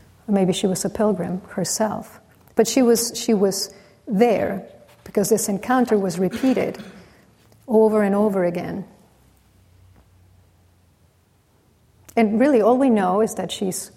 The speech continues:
old, that she's a woman, as many of the, the nameless women in these koans, uh, are.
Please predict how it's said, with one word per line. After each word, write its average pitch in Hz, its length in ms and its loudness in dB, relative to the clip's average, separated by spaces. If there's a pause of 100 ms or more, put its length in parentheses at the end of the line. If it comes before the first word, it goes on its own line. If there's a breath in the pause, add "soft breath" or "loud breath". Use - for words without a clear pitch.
(140)
old, 208 360 0 (380)
that 190 100 -8
she's - 220 -6
a 208 60 -2
woman, 185 440 -4 (1160 soft breath)
as - 160 -2
many 214 340 6
of 180 120 0
the, 196 260 0
the 185 140 0
nameless 208 680 2
women 185 280 0
in 180 80 -2
these 185 220 -2
koans, 185 520 -6 (160)
uh, 190 260 -8 (160)
are. 185 400 -2